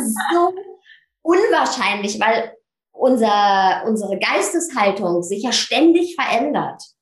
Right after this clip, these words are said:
ja, und so viel Reize auf uns einprasseln und ich vielleicht gerade heute einen ganz entspannten Tag habe, aber vielleicht mein Mann, äh, ganz viel Stress hat oder eine E-Mail bekommen hat,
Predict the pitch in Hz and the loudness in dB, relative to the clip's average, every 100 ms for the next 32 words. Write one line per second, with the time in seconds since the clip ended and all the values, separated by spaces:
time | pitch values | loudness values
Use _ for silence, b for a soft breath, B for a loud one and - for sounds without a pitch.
0 | 190 180 214 226 220 226 269 359 311 202 | -4 -2 0 -2 -4 -6 -4 0 0 0
1 | 247 359 339 - 262 226 180 - 214 208 | 0 0 0 -2 -2 0 0 -2 -6 -8
2 | - 190 202 220 - 185 - 165 160 180 | -6 -4 -2 -2 -4 -6 -2 -2 0 -4
3 | 269 - 277 220 233 247 - 202 214 214 | -6 -6 -4 -2 -2 -4 -4 -2 0 0
4 | 202 196 208 196 190 196 - 165 - - | 0 0 -2 -4 -2 -4 -4 -8 -4 0
5 | 392 - 220 196 208 170 170 175 185 180 | 0 -2 -8 -10 -4 -4 -4 -6 -4 -4
6 | 175 B B _ 185 180 - 190 180 175 | -6 B B _ -2 0 -2 -2 -2 2
7 | 190 233 240 240 B B B 196 190 185 | 0 2 0 -4 B B B 2 4 4
8 | 180 180 190 190 220 208 - 269 339 269 | 2 2 0 -4 -4 -6 -2 -2 -2 -2
9 | 196 190 190 208 226 285 339 262 247 226 | -2 0 0 2 2 2 2 4 2 0
10 | 226 233 220 208 214 185 - | 0 0 0 -6 -4 -2 -2